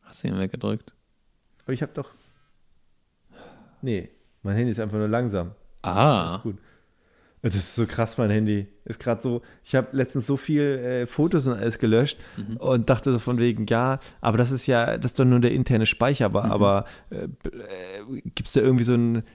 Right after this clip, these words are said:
Speaker 2: dass ich den Arbeitsspeicher halt irgendwie mal löschen kann? Ist
Speaker 1: Na,
Speaker 2: doch
Speaker 1: ist normalerweise durch einen Neustart.
Speaker 2: Ja, aber da passiert bei mir nichts.
Speaker 1: Aber
Speaker 2: Das ist
Speaker 1: hast du,
Speaker 2: mörderlangsam.
Speaker 1: hast du ganz viele Apps gleichzeitig offen?
Speaker 2: Jetzt grad?
Speaker 1: Ja.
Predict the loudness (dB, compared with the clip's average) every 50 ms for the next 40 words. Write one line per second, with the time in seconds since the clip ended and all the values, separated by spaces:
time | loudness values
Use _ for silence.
0 | -6 -6 -4 -4 -4 -4 -2 -2 -2 -2 -2 0 0 2 2 2 2 2 0 -2
1 | -4 -2 0 0 0 2 4 6 6 6 6 4 2 2 2 2 2 2 2 2
2 | 2 0 0 -2 -2 -2 0 0 0 0 -2 -2 -2 0 0 2 2 2 2 0
3 | -2 -8 -12 -12 -12 -12 -6 -2 0 2 4 4 4 2 2 0 0 0 0 -2
4 | -2 -2 -2 -2 0 0 2 2 0 0 -2 -4 -4 -4 -4 -4 -4 -6 -10 -16
5 | _ _ _ _ _ _ _ _ _ 0 2 4 4 4 4 4 4 2 2 2
6 | 0 0 2 2 4 4 4 4 4 4 4 2 0 -4 -8 -4 0 2 2 2
7 | 2 2 4 4 4 4 4 2 2 2 2 2 2 2 2 2 0 2 2 2
8 | 2 2 2 -2 -4 -4 -8 -10 -10 -10 -4 -2 -2 -2 -2 -2 -6 -6 -6 -6
9 | -6 -6 -6 -4 -4 -6 -6 -8 _ _ _ _ _ _ _ _ _ _ _ _
10 | _ _ _ _ -2 0 0 0 -2 -4 -2 -2 -2 -2 -2 -6 -10 _ _ _
11 | -4 -2 -2 -2 -4